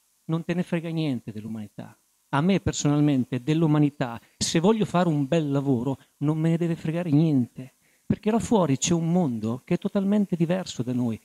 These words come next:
È vero, stiamo crescendo, siamo sempre di più, siamo sempre di più, una cosa così era impensabile, ma là ci sono persone che non ne vogliono proprio sentir parlare delle nostre cose. E anzi,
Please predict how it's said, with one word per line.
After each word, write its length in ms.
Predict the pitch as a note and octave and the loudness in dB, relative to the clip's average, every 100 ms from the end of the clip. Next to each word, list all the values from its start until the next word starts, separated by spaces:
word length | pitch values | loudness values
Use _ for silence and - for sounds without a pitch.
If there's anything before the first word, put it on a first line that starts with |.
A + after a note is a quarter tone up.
| _ | _
È 100 | - | -8
vero, 440 | A#2 F#3 E3+ C3 - _ | 0 0 0 -2 -8 _
stiamo 280 | - D3 D3 | -6 0 0
crescendo, 600 | - C3 - F3+ F3+ D3+ | 0 -4 -2 -2 -2 -8
siamo 260 | - F3+ F3+ | -8 -4 -2
sempre 340 | - F#3+ G3 | 0 0 0
di 140 | F#3 - | -2 0
più, 320 | G3+ A#3 D#3+ _ _ - | 4 4 2 _ _ -6
siamo 240 | G#3+ A3+ | -2 0
sempre 340 | - A3+ G3 F3+ | 0 0 0 0
di 100 | F#3 | 4
più, 160 | C4 | 4
una 140 | G3 E3+ | 4 2
cosa 180 | F3 | 0
così 200 | F3 F#3+ | 2 2
era 120 | A3+ F#3+ | 2 2
impensabile, 1160 | F#3 F#3 - F3+ D#3 - B3 F#3+ C#3 C3 B2 F#2+ - _ _ _ _ - | 2 2 0 -2 -2 -2 0 0 0 -4 -4 -10 -20 _ _ _ _ -6
ma 140 | C3+ E3 | -2 0
là 140 | F#3 | 0
ci 140 | - | -2
sono 240 | - F3 D#3 | -2 0 0
persone 720 | - - - G3 B2+ A#2 B2+ _ _ _ _ | -2 -6 -8 -8 -6 -10 -14 _ _ _ _
che 100 | A#3 | 0
non 180 | A#3 A#3+ | 2 4
ne 100 | A3+ | 2
vogliono 340 | A#3+ A3 G#3+ | 2 2 2
proprio 240 | A3+ - - | 0 -2 0
sentir 320 | G#3+ G#3 G3+ | 0 -2 -4
parlare 460 | G3 F3+ G3 C#3 | -6 -4 -6 -6
delle 180 | A2 A2+ | -8 -8
nostre 340 | A2+ A2+ A#2 - | -8 -10 -12 -8
cose. 380 | C3+ A2+ A2 - | -6 -6 -6 -2
E 100 | C4 | 0
anzi, 520 | A#3+ F#3 - C3+ | 0 0 0 -2